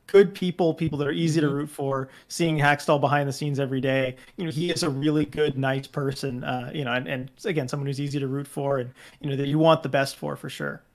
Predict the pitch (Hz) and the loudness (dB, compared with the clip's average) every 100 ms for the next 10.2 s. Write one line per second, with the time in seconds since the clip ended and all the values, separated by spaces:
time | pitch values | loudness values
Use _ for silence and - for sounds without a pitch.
0 | _ - 127 104 - _ - - - 127 | _ 0 4 4 0 _ -20 -20 0 8
1 | 127 120 143 143 151 170 147 139 - - | 8 10 10 10 6 4 4 2 -2 8
2 | 151 156 147 151 135 165 151 143 156 147 | 10 10 8 2 2 2 4 6 6 6
3 | 139 135 135 - 135 135 143 131 120 117 | 4 2 0 0 2 2 4 4 6 4
4 | 117 113 127 123 - _ _ _ _ _ | 2 4 6 6 2 _ _ _ _ _
5 | _ _ - 127 131 123 - - 135 131 | _ _ -16 0 2 2 2 2 2 2
6 | - - - _ _ - 127 156 147 147 | -4 -8 -12 _ _ 0 2 4 4 2
7 | 127 147 131 127 - 120 139 135 127 120 | 2 4 4 2 0 2 6 8 8 4
8 | - 120 110 131 127 117 120 - 131 127 | 0 -4 0 2 2 4 2 4 4 6
9 | 120 113 - - 120 117 120 120 - 120 | 4 2 0 -4 0 4 2 0 0 0
10 | 113 | 0